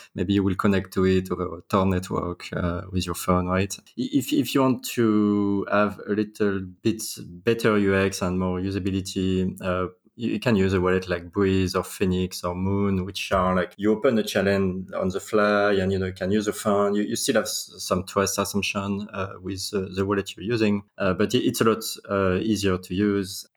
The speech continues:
Maybe on the, you know, end of the spectrum, on the custody side, you can use, like, a wallet like Wallet of Satoshi or Cash App or, like,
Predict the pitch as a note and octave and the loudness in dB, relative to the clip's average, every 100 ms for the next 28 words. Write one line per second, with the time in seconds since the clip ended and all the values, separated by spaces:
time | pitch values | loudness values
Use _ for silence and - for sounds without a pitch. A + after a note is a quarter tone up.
0 | - A#2 A#2 A2+ A2 G#2+ G2+ F#2+ F#2+ G2 | -4 0 4 4 2 2 2 2 0 0
1 | F2+ A2+ A2+ F#2 F#2 - G2 - F#2+ F#2+ | 0 2 2 0 -4 -2 -2 0 0 2
2 | F#2 F#2 F#2 F#2+ G#2+ - G2+ F#2+ - F#2+ | -2 -4 -6 -2 -4 0 0 0 0 2
3 | F#2 F2+ F2+ F#2 F#2 G#2 - F#2+ F#2 F#2 | 2 0 -2 -2 -4 -6 -2 -2 -2 -4
4 | G2 G2+ - G#2 F#2+ F#2+ - F#2+ G2 - | -8 -8 -8 -6 -4 -4 -2 0 2 2
5 | A#2+ G#2+ G2+ F2+ F2+ F2+ - - G2 - | 4 4 2 2 0 -2 -2 0 2 4
6 | F#2+ F#2+ F#2+ F2+ G#1 G#1+ | 4 2 0 -2 -2 -4